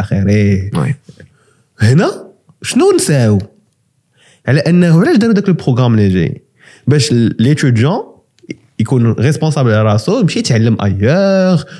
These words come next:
Speaker 1: و او ميم طون هو كيقرا وهو يخدم، و او ميم طون هو كيقرا وهو يدخل في ديزاكتيفيتي، لأنه عرفوا على أنه ماشي داكشي اللي غيعلمو بوحديتو. شنو نساو؟ هو أنه داك الحلقات اللي وصل في الأولى باش توري الدري بلي راه شويه ريسبونسابل على راسك، هذيك ما كانتش.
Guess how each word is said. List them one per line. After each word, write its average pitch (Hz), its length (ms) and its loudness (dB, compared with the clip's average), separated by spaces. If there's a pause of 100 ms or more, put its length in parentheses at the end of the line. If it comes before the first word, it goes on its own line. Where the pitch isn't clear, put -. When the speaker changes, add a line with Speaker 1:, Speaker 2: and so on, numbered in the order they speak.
(120)
Speaker 1:
و - 80 -2
او 156 120 -2
ميم 175 140 2
طون 156 180 0
هو 131 140 2
كيقرا 131 320 -2
وهو 113 240 2
يخدم، 175 640 0
و 160 40 2
او 151 60 2
ميم 143 40 2
طون 135 140 -2
هو 131 80 0
كيقرا 127 300 -2
وهو 120 160 2
يدخل 113 220 -2
في 107 60 0
ديزاكتيفيتي، 165 1000 0 (280)
لأنه 165 760 2 (100)
عرفوا 135 340 0
على 196 100 2
أنه 185 300 2
ماشي 202 200 2
داكشي 180 240 0
اللي 139 100 2
غيعلمو 107 440 2
بوحديتو. - 420 -4 (680)
شنو 226 200 -2
نساو؟ 311 280 0
هو 220 180 4
أنه 202 280 2
داك 208 100 0
الحلقات 220 420 -2
اللي 185 160 2
وصل 175 240 2
في - 80 -2
الأولى 185 320 4
باش 165 160 0
توري 180 300 0
الدري 151 320 0
بلي 151 180 0
راه 160 100 0
شويه 156 180 -2
ريسبونسابل 175 440 -2
على 262 120 -4
راسك، 403 180 -6
هذيك 233 140 0
ما 160 80 4
كانتش. - 580 -2